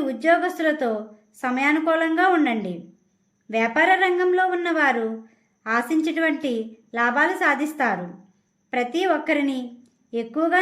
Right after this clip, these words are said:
నమ్మేలా ఉండకండి. విద్యార్థులకు ఇది అనుకూలమైన సమయం. మీకు మార్గ మధ్యలో గోమాత కనిపిస్తే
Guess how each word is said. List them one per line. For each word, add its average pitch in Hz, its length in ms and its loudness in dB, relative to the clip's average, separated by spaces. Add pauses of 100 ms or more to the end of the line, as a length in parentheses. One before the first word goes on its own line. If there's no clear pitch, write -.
నమ్మేలా 311 500 2
ఉండకండి. 240 480 -2 (680)
విద్యార్థులకు 320 840 0 (600)
ఇది 311 200 2
అనుకూలమైన 320 640 0 (120)
సమయం. 226 320 -2 (600)
మీకు 302 240 -2 (100)
మార్గ 254 260 0 (120)
మధ్యలో 302 420 2 (540)
గోమాత 285 340 0 (140)
కనిపిస్తే 302 520 0